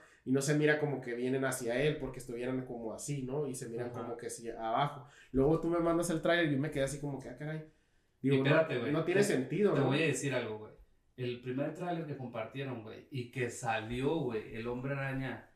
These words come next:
Speaker 2: así, güey, o dando un golpe, como
Speaker 1: Ujú.
Speaker 2: estirado, que es el que, que, que el que todos vimos los,
Speaker 1: Ujú.
Speaker 2: los, los primeros días.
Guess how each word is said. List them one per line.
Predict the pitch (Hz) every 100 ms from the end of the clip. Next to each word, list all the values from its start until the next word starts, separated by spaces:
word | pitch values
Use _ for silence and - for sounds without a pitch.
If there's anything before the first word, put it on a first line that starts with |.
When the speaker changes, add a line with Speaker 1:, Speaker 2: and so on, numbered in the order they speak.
| _ _ -
Speaker 2:
así, | 110 - 151 196
güey, | 240 254
o | 117 113 107
dando | 120 139
un | 156
golpe, | 143 143 - 208 233
como | - 131
Speaker 1:
Ujú. | 120 143
Speaker 2:
estirado, | 147 117 120 - - - - - -
que | - 127
es | 123 -
el | 139
que, | 131 113 107 107
que, | 123 110 107
que | 117
el | 107
que | 107 110
todos | - 127 131 143 131 - _ _
vimos | 117 131 156 175 -
los, | 123 113 117
Speaker 1:
Ujú. | 127
Speaker 2:
los, | 110 123
los | 113
primeros | 117 113 127 131
días. | 156 185 -